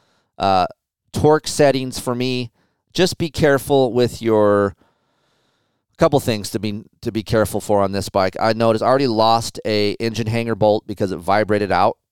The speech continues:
So even though I do torque my engine hanger bolts to stock torque, these things will back out over time. Use blue Loctite, put 'em on there, and just check your bolts because bolts will back out on a gas gas because of vibration.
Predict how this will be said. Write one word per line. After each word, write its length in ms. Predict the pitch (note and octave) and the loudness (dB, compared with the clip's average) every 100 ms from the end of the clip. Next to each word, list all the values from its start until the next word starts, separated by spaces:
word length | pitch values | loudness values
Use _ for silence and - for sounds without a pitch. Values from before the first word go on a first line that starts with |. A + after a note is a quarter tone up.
| - | -10
So 420 | - A2 G#2 G#2 _ - | 0 2 2 -2 _ -6
even 280 | C3+ C3+ C3 | -4 -2 2
though 220 | B2+ A#2+ | 2 4
I 100 | A2+ | 2
do 200 | A2+ A#2 - _ _ | 0 -4 -8 _ _
torque 540 | - - B2 C3 C3 - - _ _ | -12 -2 2 2 0 -10 -18 _ _
my 160 | G#2+ A2 | -6 -6
engine 360 | - A#2 A#2+ G#2+ | -6 -8 -8 -6
hanger 280 | A2+ A2 | -6 -6
bolts 300 | F#2+ G#2 G2+ | -2 0 -2
to 100 | - | -6
stock 500 | G2 - A2+ G2 - | -10 -4 0 0 -2
torque, 420 | - G2+ G#2 - - _ _ _ _ _ _ | -4 -2 -2 -4 -16 _ _ _ _ _ _
these 180 | A#2 B2 | -6 -2
things 260 | C3+ B2 G#2 | -2 -4 0
will 220 | A2+ A#2+ | 2 4
back 300 | A#2 G#2+ - | 4 2 2
out 160 | G#2+ | 2
over 160 | G#2 F#2+ | 2 0
time. 280 | - G#2+ G#2 | -2 -2 -2
Use 200 | G#2+ A2+ | -4 -6
blue 260 | G#2+ B2+ | 0 2
Loctite, 600 | B2 A#2 A2+ - A2+ A2 - | 4 2 2 0 2 2 -2
put 120 | A#2+ | -4
'em 120 | A#2+ | 0
on 200 | A2 A2 | 0 0
there, 300 | A2 A2 G#2 | -2 -4 -6
and 140 | G#2 G#2 | -6 -6
just 140 | - | -6
check 320 | - B2+ - | -2 -2 -2
your 80 | A2+ | -2
bolts 260 | G#2+ G#2 - | 0 0 -2
because 340 | G#2 A2 F#2+ | -6 -6 -6
bolts 380 | F2 A2 A2 - | -2 -2 -2 -2
will 160 | A2 | -2
back 320 | G2+ G#2 G2 G#2 | 0 0 0 0
out 240 | G2+ G2+ - | -2 -2 -4
on 160 | G2 | -6
a 40 | F#2+ | -4
gas 320 | F#2+ F#2+ F2+ | -2 -2 -4
gas 240 | F#2+ F#2 | -4 -4
because 360 | - - F#2+ F2+ | -8 -6 -4 -4
of 80 | E2+ | -4
vibration. 520 | F2 D#2+ C#2 - | -4 -4 -8 -10